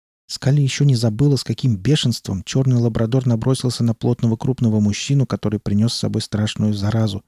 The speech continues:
убившую Патрицию Кеннесси, а потом угрожал мальчику. Теперь же, если не обращать внимания на кровавые следы в его шерсти, Вейдер казался послушным домашним животным,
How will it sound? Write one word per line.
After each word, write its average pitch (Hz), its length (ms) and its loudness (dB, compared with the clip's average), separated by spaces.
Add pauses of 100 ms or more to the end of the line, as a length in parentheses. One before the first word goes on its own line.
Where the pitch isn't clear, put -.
(140)
убившую 107 440 -2
Патрицию 104 440 -2
Кеннесси, - 480 -2 (140)
а - 80 -6
потом 151 380 0
угрожал 110 420 0
мальчику. 107 500 -2 (1160)
Теперь 165 320 2
же, 117 240 0
если 107 320 -2
не 104 100 4
обращать 117 440 -2
внимания 113 400 2
на 110 100 2
кровавые 110 460 0
следы 113 360 -4
в 101 40 -2
его 104 200 -2
шерсти, 151 460 -2 (300)
Вейдер 175 320 2
казался 160 420 0
послушным - 560 0
домашним 117 460 0
животным, 113 500 0